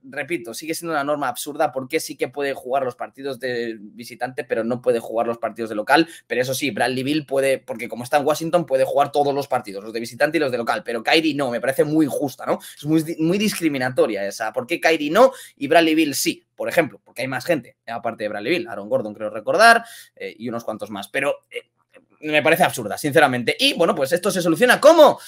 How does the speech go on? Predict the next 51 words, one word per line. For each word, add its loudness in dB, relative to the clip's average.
Pues -6
como 2
casi -8
todo 0
en -2
la 0
vida, -2
<laughs> -6
con -2
dinero, 0
¿eh? -4
Con -4
dinero. 0
Así -6
que, 2
Kyrie, 2
ya 4
sabes, 2
a 0
rascarse -2
el -2
bolsillo -6
si -12
quieres -8
jugar -6
todos -8
los -10
partidos, -2
o 4
Brooklyn, -4
ya -2
sabes, -4
a -6
rascarte -6
el -4
bolsillo -6
si -10
quieres -4
al 2
Big -12
Three -4
en -2
todos 2
los 2
partidos. -4
Creo 4
que -2
lo 0
van -2
a -2
hacer. -6